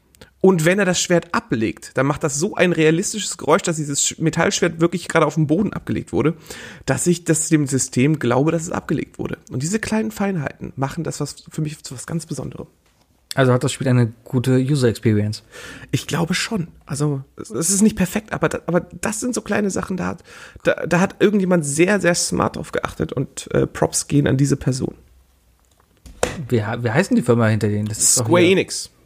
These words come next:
Speaker 2: Ja klar, die haben doch die, auch die, die Engine dafür entwickelt, oder nicht?
Speaker 1: Die haben auch irgendwann Tomb Raider und so, ne? Haben sie auch.
Speaker 2: Ja, ja, die, das ist
Speaker 1: Squaresoft
Speaker 2: doch die
Speaker 1: und so.
Speaker 2: ganze, gan-, sind ganz viele Spiele hinter, oder die, die, die, ah, ich hab auch irgend-, irgendein Spiel mit deren Engine hab ich doch auch.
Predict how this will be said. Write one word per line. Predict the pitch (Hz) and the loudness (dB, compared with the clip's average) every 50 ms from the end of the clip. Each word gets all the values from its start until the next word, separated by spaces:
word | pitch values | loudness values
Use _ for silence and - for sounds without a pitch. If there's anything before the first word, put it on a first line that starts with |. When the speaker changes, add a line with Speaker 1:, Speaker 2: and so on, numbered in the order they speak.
| _ _ - - - _ _ _ _ - | _ _ -20 -20 -20 _ _ _ _ 0
Speaker 2:
Ja | 160 165 | 0 2
klar, | 160 180 185 147 | 4 4 4 4
die | 123 113 | 4 2
haben | 135 151 | 2 0
doch | 147 131 | 0 0
die, | - 151 | 0 0
auch | 147 143 120 | -2 -2 -2
die, | 117 135 135 131 | -4 -4 -4 -4
die | 123 139 147 156 | -2 -2 -2 0
Engine | 190 208 170 139 117 | 2 2 2 4 4
dafür | 110 104 98 - - 113 104 | 4 2 0 0 0 0 0
entwickelt, | 104 98 104 104 95 - 110 - | 0 0 -2 -4 -4 -4 -4 -4
oder | 107 107 107 | -2 -2 -2
nicht? | 107 107 104 - - - - - - _ _ _ _ _ _ _ _ | -2 -4 -6 -8 -14 -20 -20 -20 -20 _ _ _ _ _ _ _ _
Speaker 1:
Die | - 127 127 123 123 117 | -8 -2 0 2 2 4
haben | 123 135 151 151 139 101 - - | 4 2 2 2 0 0 -2 0
auch | - 131 - - | 0 0 2 2
irgendwann | 107 151 151 147 139 143 139 - _ _ - | 2 2 2 2 0 0 -2 -6 _ _ -6
Tomb | - 185 185 180 - | -2 0 0 0 0
Raider | - - - - - - | 0 0 0 0 -4 -6
und | - - | -8 -10
so, | - - - | -12 -10 -6
ne? | 60 151 175 180 - _ _ _ _ _ | -6 -4 -6 -6 -10 _ _ _ _ _
Haben | - - | -8 -6
sie | - - | -6 -6
auch. | - - | -4 0
Speaker 2:
Ja, | 143 175 | 2 2
ja, | 208 190 170 | 4 4 2
die, | 151 151 | 2 4
das | 147 147 143 | 4 4 4
ist | 147 | 4
Speaker 1:
Squaresoft | - 135 135 - | 4 2 2 2
Speaker 2:
doch | 160 143 | 2 0
die | - 160 151 | 2 0 0
Speaker 1:
und | 147 | 0
so. | 127 | 2
Speaker 2:
ganze, | 120 160 170 165 - 160 156 151 135 127 - - - - - - - - - | 2 2 2 2 2 2 2 2 0 -2 -6 -12 -18 -18 -18 -18 -18 -14 -8
gan-, | - - 143 139 120 - 139 131 123 | -6 -6 -4 -4 -4 -4 -2 -2 -2
sind | 117 143 147 135 | 0 0 0 0
ganz | 131 156 180 - | 2 0 0 2
viele | - 151 135 | 0 0 0
Spiele | - - - 175 147 127 | -2 -2 -2 0 2 4
hinter, | 117 110 104 110 113 113 | 4 4 2 0 2 4
oder | 117 120 117 | 4 4 4
die, | 117 123 123 | 4 2 0
die, | 120 120 123 120 | 0 0 0 0
die, | 120 123 120 117 113 - - - - - - - - _ _ _ _ _ _ _ | 0 2 2 0 0 -2 -6 -20 -20 -20 -20 -20 -20 _ _ _ _ _ _ _
ah, | - 110 110 107 107 110 110 - | -12 -10 -8 -8 -8 -8 -8 -10
ich | - - | -10 -8
hab | - - - - | -8 -10 -10 -10
auch | 120 131 | -10 -6
irgend-, | - 151 151 170 185 180 | -2 2 2 2 2 0
irgendein | - 151 165 202 196 165 | 0 0 0 0 0 -2
Spiel | - - 170 170 | -2 2 4 4
mit | 160 151 139 | 4 4 4
deren | 147 143 143 143 123 | 4 2 2 2 2
Engine | 131 131 127 131 120 | 2 2 2 2 2
hab | 120 117 120 | 2 0 -2
ich | 113 - | -4 -6
doch | - - | -8 -10
auch. | - - 101 104 104 101 - | -10 -8 -6 -6 -6 -8 -10